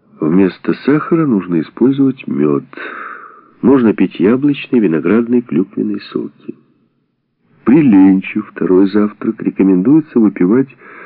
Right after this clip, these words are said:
две чайных ложки яблочного уксуса и две чайных ложки мёда на стакан воды. При этом организм получает кислоту,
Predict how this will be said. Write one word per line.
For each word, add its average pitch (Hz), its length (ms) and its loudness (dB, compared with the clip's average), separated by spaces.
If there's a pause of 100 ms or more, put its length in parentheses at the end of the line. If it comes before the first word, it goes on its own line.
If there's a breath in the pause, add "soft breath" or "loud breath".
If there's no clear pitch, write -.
(300 loud breath)
две 131 300 2
чайных 120 640 0
ложки 107 440 0
яблочного 85 760 0
уксуса 147 640 -4 (460 loud breath)
и 85 80 0
две 104 260 2
чайных 113 480 0
ложки - 380 0
мёда 98 400 0
на 135 120 -2
стакан 101 440 -4
воды. 95 420 -6 (880 soft breath)
При 92 80 2
этом 120 380 2
организм 110 640 2
получает 87 560 0
кислоту, - 840 -2